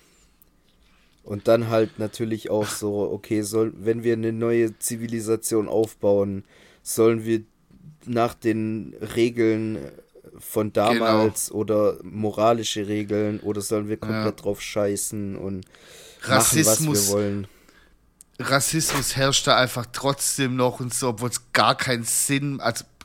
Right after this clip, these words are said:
Speaker 2: Rassismus macht ja nie Sinn, aber spätestens dann müsste doch jeder Fascho denken so, "Okay, das macht jetzt hier einfach grad gar keinen Sinn, was ich von Gedankengut hab." Spätestens dann so, aber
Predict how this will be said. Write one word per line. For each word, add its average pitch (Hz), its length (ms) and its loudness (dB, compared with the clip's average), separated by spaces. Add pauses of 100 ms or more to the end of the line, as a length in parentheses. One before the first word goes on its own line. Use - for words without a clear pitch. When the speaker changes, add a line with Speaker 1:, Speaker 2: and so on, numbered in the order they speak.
(120)
Speaker 2:
Rassismus 113 600 -6
macht 113 180 -4
ja 117 80 2
nie 123 300 -2
Sinn, 147 360 2
aber 113 360 0 (420)
spätestens - 840 6
dann 147 260 4
müsste 139 260 -2
doch 113 160 -2
jeder 143 600 4 (560)
Fascho 147 920 2 (640)
denken 127 440 2
so, 123 360 0
"Okay, 123 320 0
das 117 220 -4
macht 113 220 -4
jetzt - 160 -6
hier 123 160 0
einfach 98 340 -4
grad - 340 -4 (280)
gar 120 200 6
keinen 107 240 -4
Sinn, 113 220 -4
was 98 160 -4
ich 101 80 -10
von 101 220 -8
Gedankengut 104 720 -6
hab." 101 260 -4
Spätestens 170 800 4
dann 113 280 2
so, 110 300 0
aber 107 260 4